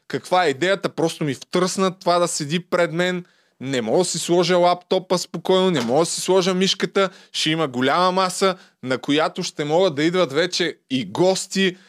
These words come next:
Идеята на този подкаст, на най-великия подкаст, е да става все по-велик, ще има все повече гости, все по-редовно и мембърите на канала, особено когато има гости, ще могат да гледат епизодите по-рано.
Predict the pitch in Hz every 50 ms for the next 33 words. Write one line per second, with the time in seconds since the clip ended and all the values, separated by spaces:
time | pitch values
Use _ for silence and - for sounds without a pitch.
0 | _ _ _ - 208 214 208 180 226 226 220 220 220 - 208 196 185 170 151 -
1 | 190 190 185 156 175 170 _ - 180 180 180 - - - 165 151 - - - 92
2 | 85 90 98 127 180 214 233 240 226 220 220 208 180 - 180 170 165 - - 160
3 | 160 - - - 165 151 151 - - _ _ _ _ _ _ - 135 143 139 135
4 | 127 - - - 160 160 156 139 107 - - - - - 220 214 220 220 208 202
5 | 196 196 196 196 202 202 180 - - _ - - - _ _ - - - - 185
6 | 185 185 180 170 147 - - _ - - - - - 170 170 170 - 190 196 190
7 | 185 185 - 202 175 156 170 185 180 175 - - - 196 190 180 - _ _ -
8 | - - - - 165 165 - - 180 190 190 190 190 185 165 190 196 190 180 175
9 | 190 196 196 190 180 - _ _ _ _ _ _ 214 214 202 180 - - _ _
10 | _ - 117 131 156 196 240 277 277 269 294 294 285 269 214 - 240 214 185 160
11 | - - - 127 123 127 139 165 180 202 226 233 220 190 - 135 123 - - 170
12 | 190 233 240 220 185 - 147 143 165 165 165 - 165 156 143 131 131 151 196 208
13 | - - 196 175 - - 143 151 175 170 135 123 143 165 175 170 - - _ 117
14 | 117 110 135 156 170 165 - 139 113 _ - 143 156 151 139 139 143 147 139 107